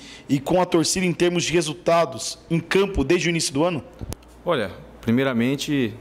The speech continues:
Speaker 2: quero deixar bem claro que, que todo clube, independente do,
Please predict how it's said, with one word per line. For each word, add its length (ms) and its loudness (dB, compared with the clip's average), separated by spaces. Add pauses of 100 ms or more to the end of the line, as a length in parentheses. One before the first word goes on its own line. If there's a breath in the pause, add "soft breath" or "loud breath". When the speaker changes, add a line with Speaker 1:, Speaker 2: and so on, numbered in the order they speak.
(340)
Speaker 2:
quero 160 2
deixar 240 2
bem 160 2
claro 320 0
que, 480 0 (1120 loud breath)
que 140 2
todo 260 2
clube, 300 2
independente 460 0
do, 140 0